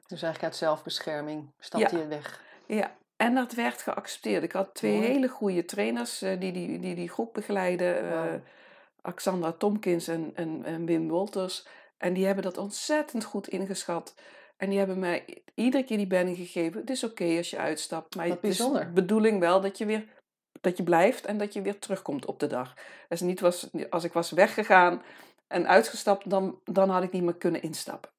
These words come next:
Speaker 2: En iedere keer begeleiden ze me weer met instappen. En dat was een hele mooie
Speaker 1: Wat een bijzonder proces. Dus dat er wel, eh, bedding en liefde is voor, voor het, eh,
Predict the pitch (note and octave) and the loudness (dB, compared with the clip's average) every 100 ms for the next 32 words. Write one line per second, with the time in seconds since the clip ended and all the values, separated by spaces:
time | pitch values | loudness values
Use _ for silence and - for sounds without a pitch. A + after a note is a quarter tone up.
0 | _ - - _ _ F#3 - C4+ C4+ B3+ | _ -20 -20 _ _ -6 4 4 4 2
1 | G#3+ G#3+ F3+ F3 F3 F3 E3+ D#3+ D#3 D3 | -2 0 4 4 4 0 2 2 0 -2
2 | C#3+ D3 - C#3+ C3+ D#3+ F3 F#3 F#3+ G3 | -2 -4 -4 -10 -10 -8 -2 -2 0 0
3 | A3 A#3+ G#3 G3 F#3+ F3+ E3+ E3 D#3+ D#3 | 0 0 2 2 2 0 -2 -4 -4 -2
4 | F#3+ E3+ D#3+ D#3+ G3 F#3 D#3+ D3+ E3+ D#3+ | -2 0 -2 0 -2 -2 -4 -2 0 2
5 | D#3 D#3+ D#3+ - - - - _ _ E3+ | 6 8 6 0 -20 -20 -20 _ _ -6
6 | D#3+ D3+ E3 D#3+ D#3 D#3+ F3+ - D#3 - | -4 2 2 2 0 -2 -2 0 -2 -2
7 | - E3 D3+ - - - D#3+ E3 - A3+ | -4 -4 -4 -10 -10 -4 -2 -4 -8 -16
8 | _ | _